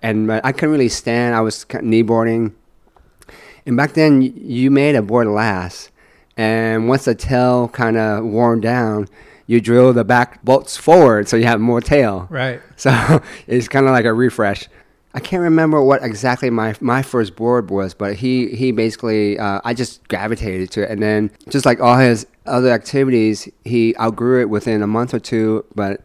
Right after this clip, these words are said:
Speaker 1: I kinda stuck with it.
Speaker 2: Huh.
Speaker 1: And then I learned how to roll off a curb. I learned how to then ollie or roll it off a bench.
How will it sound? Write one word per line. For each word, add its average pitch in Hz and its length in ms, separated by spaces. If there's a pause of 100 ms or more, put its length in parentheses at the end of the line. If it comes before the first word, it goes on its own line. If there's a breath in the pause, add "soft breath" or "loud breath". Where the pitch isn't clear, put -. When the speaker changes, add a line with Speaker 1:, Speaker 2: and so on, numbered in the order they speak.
(220)
Speaker 1:
I 104 160
kinda 110 400
stuck - 360
with 104 140
it. 98 160 (320 soft breath)
Speaker 2:
Huh. 180 200 (180)
Speaker 1:
And 110 160
then 110 260
I 113 120
learned 110 260
how 110 200
to 107 140
roll 104 220
off 101 100
a 98 60
curb. 127 800 (500 soft breath)
I 104 80
learned 104 140
how 107 160
to 101 600 (140)
then 107 200 (180)
ollie 117 480
or 101 60
roll 113 240
it - 120
off 107 180
a 95 60
bench. 143 640